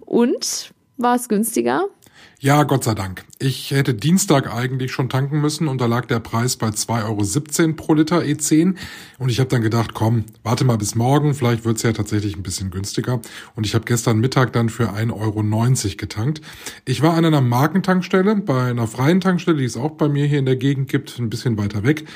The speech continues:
Speaker 2: Da wäre ich dann sogar bei ein Euro einundachtzig gelandet, also nochmal neun Cent günstiger. Also tatsächlich sechsunddreißig Cent Unterschied dann unterm Strich gegenüber dem Dienstag, die hätte ich mir einstreichen können.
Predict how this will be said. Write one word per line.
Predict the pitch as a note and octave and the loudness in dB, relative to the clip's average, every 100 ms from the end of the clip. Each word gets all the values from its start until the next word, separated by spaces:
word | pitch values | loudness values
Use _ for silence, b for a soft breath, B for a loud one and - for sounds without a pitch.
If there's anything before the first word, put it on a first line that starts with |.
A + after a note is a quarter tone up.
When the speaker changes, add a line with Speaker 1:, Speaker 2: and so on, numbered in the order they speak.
| B B B | B B B
Speaker 2:
Da | - A2 | -2 0
wäre | B2 | 2
ich | B2+ | 2
dann | C3 A#2 | 2 0
sogar | A#2 A2+ | 0 0
bei | G#2+ - | -2 -2
ein | G#2 A#2+ | -2 -2
Euro | A2+ G#2+ G#2 | -2 -4 -4
einundachtzig | A#2+ A2+ G#2 - C#3+ - D#3 | -2 -2 -2 -2 -2 -2 0
gelandet, | D3+ C#3 C#3 C#3+ - | 2 4 4 2 0
also | A2 A2+ | -2 0
nochmal | A2 A2 A2+ G#2+ | 0 0 -2 0
neun | A2 G#2+ - | -2 -2 -2
Cent | - G2+ C#3 | -4 -4 -2
günstiger. | E3 - D#3+ C3+ B B B B - | -2 0 2 2 B B B B 0
Also | D#3+ F3 | 2 4
tatsächlich | D3+ D3 D#3+ E3 C3+ | 4 4 4 2 0
sechsunddreißig | A#2+ A2 E3+ F#3+ D#3 A#2 C#3 C#3+ C#3+ - | 0 0 2 2 2 2 2 2 0 -2
Cent | - C3 B2+ | -2 -2 0
Unterschied | E3+ F#3 C#3 - C3 C3 | 2 2 2 0 -4 -2
dann | B2 B2 | -2 -2
unterm | A#2 C3+ C3 A2+ | -2 0 0 -2
Strich | - B2 B2 | -2 -2 -2
gegenüber | - A#2 A2 A2+ A2+ | -2 -2 0 -2 0
dem | G#2+ G#2 | 0 -2
Dienstag, | G#2 A2 - G#2 G2+ B B B B - | -4 -6 -4 -4 -4 B B B B -2
die | A#2+ | 0
hätte | A2 G#2 | 0 -2
ich | - | -4
mir | A2+ | -4
einstreichen | G2+ G2 - F#2 - G2 | -4 -6 -8 -14 -12 -14
können. | - | -14